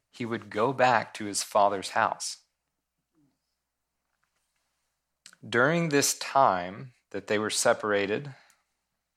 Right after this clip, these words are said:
he would prepare living quarters for he and his bride.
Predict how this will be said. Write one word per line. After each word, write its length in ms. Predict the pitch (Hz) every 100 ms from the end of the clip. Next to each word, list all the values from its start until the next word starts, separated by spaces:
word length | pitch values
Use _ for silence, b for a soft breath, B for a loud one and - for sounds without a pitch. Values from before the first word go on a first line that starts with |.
| _
he 200 | - 131
would 200 | 139 143
prepare 680 | 135 - - 107 98 101 b b b b -
living 420 | 117 151 170 131
quarters 720 | - 87 - 55 - - - _ _ _ _
for 140 | 104
he 200 | 92 101
and 120 | 101
his 120 | 101 110
bride. 420 | 139 135 -